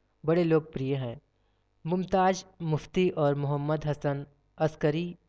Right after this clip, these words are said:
ने भी अवचेतन से प्रेरित मनोभावनाओं का विश्लेषण करते हुए कहानियाँ लिखी हैं और अधिकतर अज्ञात और छिपी हुई भावनाओं और वासनाओं का चित्रण किया है।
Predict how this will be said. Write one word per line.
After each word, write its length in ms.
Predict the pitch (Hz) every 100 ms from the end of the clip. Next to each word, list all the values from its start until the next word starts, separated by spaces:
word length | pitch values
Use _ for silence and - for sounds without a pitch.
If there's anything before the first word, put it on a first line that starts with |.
| -
ने 160 | 165 170
भी 240 | 175 185 156
अवचेतन 480 | 151 151 156 185
से 140 | 180 147
प्रेरित 440 | 147 147 151 151
मनोभावनाओं 720 | 147 143 135 139 139 143 151
का 120 | 156 143
विश्लेषण 560 | 135 - 147 143 175
करते 320 | 165 135 -
हुए 360 | 147 135 127 127 _ _ _
कहानियाँ 440 | - 151 156 175 165
लिखी 320 | 135 - 156
हैं 300 | 131 120 123 _ - _ -
और 140 | 143
अधिकतर 480 | - 151 180 - 165
अज्ञात 560 | 160 139 143 151 156 151
और 320 | 147 135 131 - _ _
छिपी 280 | - 175 208
हुई 200 | 190 185
भावनाओं 540 | 147 147 147 143 151
और 220 | 156 139 139
वासनाओं 520 | 139 139 143 139 147
का 120 | 143
चित्रण 400 | 131 139 - 160
किया 260 | 151 131 123
है। 260 | 123 123